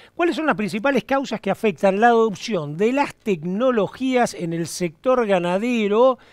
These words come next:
Y, por supuesto, además de hacer el diagnóstico,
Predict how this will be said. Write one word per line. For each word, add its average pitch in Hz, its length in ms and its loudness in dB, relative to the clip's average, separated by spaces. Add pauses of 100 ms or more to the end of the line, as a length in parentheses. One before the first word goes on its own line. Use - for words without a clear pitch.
(140)
Y, 202 100 -4
por 247 180 0
supuesto, 247 500 0
además 214 380 2
de 220 100 4
hacer 214 220 0
el 226 100 0
diagnóstico, 254 760 0